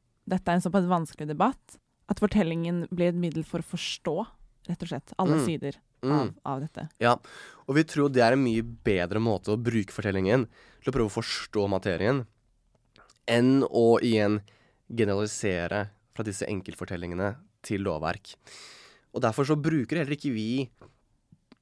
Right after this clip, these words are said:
Speaker 2: våre fortellinger. Vi bruker heller ikke våre fortellinger, eh, som i seg selv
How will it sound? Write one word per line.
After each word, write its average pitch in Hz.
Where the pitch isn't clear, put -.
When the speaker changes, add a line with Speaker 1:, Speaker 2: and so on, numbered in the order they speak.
Speaker 2:
våre 131
fortellinger. 113
Vi 117
bruker 120
heller 107
ikke 135
våre 123
fortellinger, 110
eh, 95
som -
i 120
seg 127
selv 127